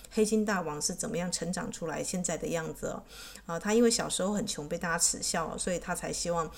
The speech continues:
自己成为一个非凡的人哦。结果她的梦想呢，让很多人呢都膨胀自己的梦想，让这个世界呢变得一团混乱哦。那这个神力女超人在片尾她有说，她说：“啊，张开你们的眼睛，看看这个世界，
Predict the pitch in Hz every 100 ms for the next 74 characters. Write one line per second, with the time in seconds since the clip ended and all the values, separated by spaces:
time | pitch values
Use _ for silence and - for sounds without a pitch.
0 | - - 214 175 170 160 175 170 190 196
1 | - 214 165 - - 202 - 202 185 190
2 | 180 214 196 190 233 202 - - - -
3 | 208 196 185 - 196 185 156 151 185 170
4 | - 165 170 185 180 170 151 156 175 165
5 | 165 196 - - - - 185 185 175 -
6 | 196 190 170 151 185 165 180 - 165 -
7 | 175 - 175 151 - 208 - - - -
8 | - - - - - - - - - 196
9 | 180 180 196 180 185 240 262 202 233 196
10 | 202 196 247 180 - - 185 - - 170
11 | 170 165 190 196 190 185 - 202 208 202
12 | 185 156 156 156 202 165 170 196 - 196
13 | 190 180 180 - - 170 180 165